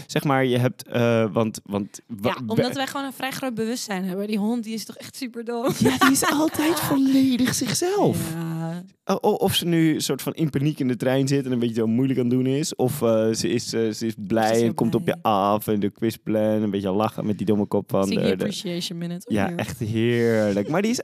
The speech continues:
Speaker 1: altijd zichzelf.
Speaker 2: Ja.
Speaker 1: Volledig.
Speaker 2: Omdat ze niet anders kan.
Speaker 1: Ik moet zeggen dat ik ook niet per se meer mezelf ben als ik alleen ben dan wanneer ik niet alleen ben.
Speaker 2: Ik ook niet.
Speaker 1: Want soms is het best lekker om je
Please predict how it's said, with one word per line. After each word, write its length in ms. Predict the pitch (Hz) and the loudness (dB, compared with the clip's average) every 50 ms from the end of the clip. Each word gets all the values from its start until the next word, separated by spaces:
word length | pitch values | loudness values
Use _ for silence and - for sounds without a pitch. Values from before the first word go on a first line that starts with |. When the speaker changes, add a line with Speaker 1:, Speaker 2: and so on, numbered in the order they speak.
| _ | _
Speaker 1:
altijd 680 | - - 202 214 214 233 240 233 - 170 160 170 190 - | 0 0 2 2 4 2 2 2 2 2 2 2 2 0
zichzelf. 920 | - - - - 392 415 453 453 - 101 82 80 87 101 120 - - - - - _ _ - | -2 -2 -2 0 0 2 2 2 2 4 4 4 4 2 2 0 -4 -10 -20 -20 _ _ -14
Speaker 2:
Ja. 160 | - 180 170 - | -12 -12 -12 -10
Speaker 1:
Volledig. 680 | - - - 170 147 127 104 98 95 92 98 95 107 - | -4 0 2 2 4 4 4 2 2 4 4 2 2 0
Speaker 2:
Omdat 200 | 233 220 208 - - | -2 -4 -4 -6 -6
ze 60 | 214 | -8
niet 140 | 214 220 - | -8 -8 -6
anders 420 | 214 202 196 196 196 190 - - _ - | -8 -8 -6 -6 -8 -10 -12 -18 _ -18
kan. 160 | - - - - - - - - - _ - | -16 -16 -16 -16 -14 -14 -14 -14 -10 _ -4
Speaker 1:
Ik 180 | 226 226 - - | -4 -4 -2 0
moet 200 | 196 226 208 - | -2 0 0 0
zeggen 220 | - 214 - 185 | -2 -2 -2 0
dat 100 | 175 170 | -2 0
ik 120 | 165 151 165 | 0 0 0
ook 80 | 160 | 0
niet 300 | 147 139 120 135 170 190 | 0 0 0 0 -2 -2
per 100 | - - | -4 -6
se 180 | - - 131 131 | -2 0 0 0
meer 340 | 123 104 95 98 113 143 160 | 0 0 0 2 2 2 0
mezelf 340 | 151 123 117 107 113 110 | 0 0 0 0 0 0
ben 200 | 98 104 104 104 | 0 0 0 0
als 140 | 95 80 98 | -2 -4 -4
ik 100 | 107 - | -4 -6
alleen 300 | 90 90 92 98 98 98 | -6 -4 -4 -4 -4 -4
ben 260 | 87 87 87 87 87 | -4 -4 -4 -4 -4
dan 240 | 82 85 87 87 85 | -6 -6 -6 -6 -6
wanneer 260 | 85 85 85 85 80 | -6 -6 -6 -6 -6
ik 80 | 78 - | -6 -6
niet 300 | 92 90 95 104 - - - | -6 -4 -4 -6 -6 -8 -14
alleen 320 | 82 82 76 76 76 76 | -12 -10 -8 -8 -8 -8
ben. 400 | 76 69 - - - - - - - | -8 -10 -10 -12 -12 -12 -12 -12 -14
Speaker 2:
Ik 160 | - 208 - - | -14 -16 -14 -12
ook 160 | 165 165 - | -12 -12 -12
niet. 140 | 208 190 - _ _ _ _ | -14 -20 -20 _ _ _ _
Speaker 1:
Want 360 | - - 110 107 104 107 104 | -10 -4 0 0 0 0 -2
soms 300 | - - 131 127 123 - | -2 -2 -2 -2 -2 -4
is 100 | 78 - | -6 -6
het 80 | - - | -4 -2
best 200 | - 104 - - | -2 -2 -2 -2
lekker 320 | 101 101 - - 104 98 | -2 -4 -2 0 0 0
om 760 | - - 98 98 95 98 95 92 92 92 90 85 85 87 87 78 | 0 0 0 0 0 0 0 0 -2 -2 -4 -4 -4 -4 -6 -6
je 340 | - - 95 92 87 65 | -4 -2 0 0 0 -2